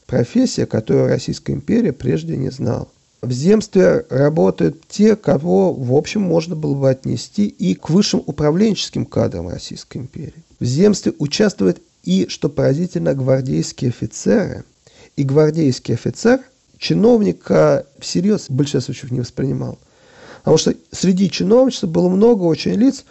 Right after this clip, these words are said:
так очень условно, демократического происхождения. Детей священнослужителей. Ну, там, Победоносов — внук священнослужителя. Михаил Островский — внук священнослужителя.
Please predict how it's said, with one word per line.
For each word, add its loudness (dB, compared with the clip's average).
так -2
очень 0
условно, 0
демократического -4
происхождения. -6
Детей 2
священнослужителей. -2
Ну, 2
там, 0
Победоносов — 2
внук 2
священнослужителя. -6
Михаил 4
Островский — 2
внук 2
священнослужителя. -6